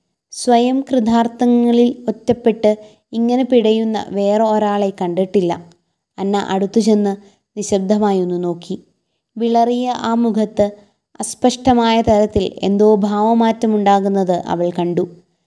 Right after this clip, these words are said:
കണ്ണിൽ സങ്കടങ്ങളുടെ നനവ് ഇപ്പോഴുമുണ്ട്. അന്ന സെറ്റിയിൽ ദസ്തയേവ്സ്കിയുടെ അരികിൽ ഇരുന്നു.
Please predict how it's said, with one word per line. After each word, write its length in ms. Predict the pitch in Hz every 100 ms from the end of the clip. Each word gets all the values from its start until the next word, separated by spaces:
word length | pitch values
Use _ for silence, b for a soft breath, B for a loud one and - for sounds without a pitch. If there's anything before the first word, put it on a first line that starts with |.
| _ _ 196
കണ്ണിൽ 360 | 190 185 190 -
സങ്കടങ്ങളുടെ 760 | - 208 202 214 208 208 208 202
നനവ് 460 | 208 190 190 180 -
ഇപ്പോഴുമുണ്ട്. 840 | - 170 180 180 180 175 175 175 - _ _ _ _ _ -
അന്ന 360 | 208 214 208 214 - -
സെറ്റിയിൽ 440 | 220 220 220 214 214 B B -
ദസ്തയേവ്സ്കിയുടെ 800 | 226 233 - 247 247 - 247 240
അരികിൽ 380 | 220 214 214 208
ഇരുന്നു. 500 | - 175 170 175 175